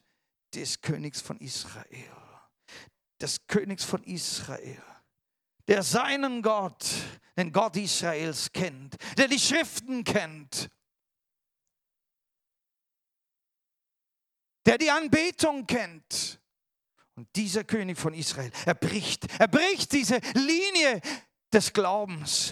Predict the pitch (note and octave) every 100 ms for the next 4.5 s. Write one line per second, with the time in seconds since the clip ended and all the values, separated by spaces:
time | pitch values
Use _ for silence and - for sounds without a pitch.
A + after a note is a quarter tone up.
0 | - D#4 F4 - C4+ F4+ G4+ F#4+ G#3+ -
1 | - - D#4+ E4 A#3+ D4 A#3+ G4 A4+ F4+
2 | D4 A#3+ A#3+ F4 A4 F4 A3+ - A#3+ D4+
3 | F4+ D4+ C#4 G#3+ G4+ E4 D4 F4 F#4 D#4
4 | - F#4+ - D4 A3+